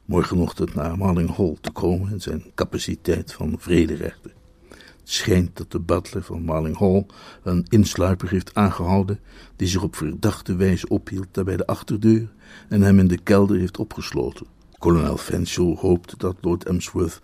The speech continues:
hem een fikse veroordeling zou willen geven."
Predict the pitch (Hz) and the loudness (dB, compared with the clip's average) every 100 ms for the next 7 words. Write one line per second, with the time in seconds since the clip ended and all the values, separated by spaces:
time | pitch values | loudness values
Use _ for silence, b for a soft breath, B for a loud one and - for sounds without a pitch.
0 | b b b - 92 85 - - - 78 | b b b -4 -2 -2 -6 -8 -6 -6
1 | - - 101 90 87 82 85 - - - | -4 0 2 2 2 -4 -6 -6 -8 -6
2 | 82 80 - - - | -6 -8 -8 -10 -12